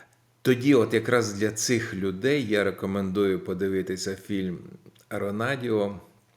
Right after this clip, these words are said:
«Ще є час». Там такий собі, м,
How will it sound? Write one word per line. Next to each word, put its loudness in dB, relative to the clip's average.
«Ще 0
є 2
час». -8
Там -2
такий -2
собі, -4
м, -6